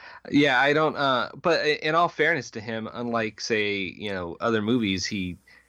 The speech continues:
there's no focus on it. Like, they're not made to be, uh, demon-, um, to be gawked at or demonized. They're just kinda just there, which is kind of fr-, it's, it's kinda nice. They're just equal to everybody else.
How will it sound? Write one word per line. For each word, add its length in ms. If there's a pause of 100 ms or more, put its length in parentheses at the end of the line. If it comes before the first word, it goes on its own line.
(220)
there's 200
no 140
focus 480
on 180
it. 140
Like, 220
they're 140
not 180
made 220
to 60
be, 440 (400)
uh, 240 (160)
demon-, 340
um, 480 (140)
to 80
be 240 (600)
gawked 380
at 340
or 260
demonized. 640
They're 80
just 200
kinda 260 (160)
just 240
there, 440 (580)
which 160
is 80
kind 160
of 80
fr-, 200
it's, 260
it's 180
kinda 200
nice. 280
They're 100
just 320
equal 400
to 140
everybody 420
else. 360